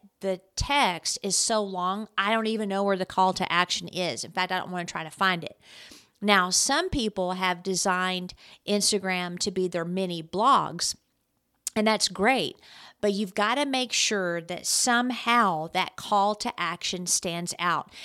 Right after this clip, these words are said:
and emojis are a really easy way to do that. Also, you wanna provide some sort of incentive that encourages them to take action, especially if you're gonna ask for an email,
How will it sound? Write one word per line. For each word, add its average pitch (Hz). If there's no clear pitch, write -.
and 202
emojis 226
are 185
a 180
really 190
easy 180
way 165
to 160
do 160
that. 156
Also, 196
you 220
wanna 285
provide 220
some 226
sort 202
of 190
incentive 180
that 185
encourages 196
them 170
to 165
take 180
action, 165
especially 233
if 180
you're 196
gonna 202
ask 185
for 196
an 180
email, 240